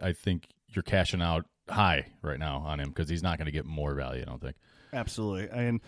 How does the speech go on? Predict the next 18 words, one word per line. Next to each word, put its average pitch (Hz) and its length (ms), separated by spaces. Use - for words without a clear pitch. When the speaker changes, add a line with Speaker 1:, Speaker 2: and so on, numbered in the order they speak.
Speaker 2:
again, 123 180
so 131 120
we 156 120
said 156 260
draft 131 320
Geis. 127 260
The - 60
player 143 240
this 135 180
year 135 80
we 123 80
said 120 180
not 120 200
to 113 60
draft 104 360
is 113 380
Ronald 110 340
Jones. 147 440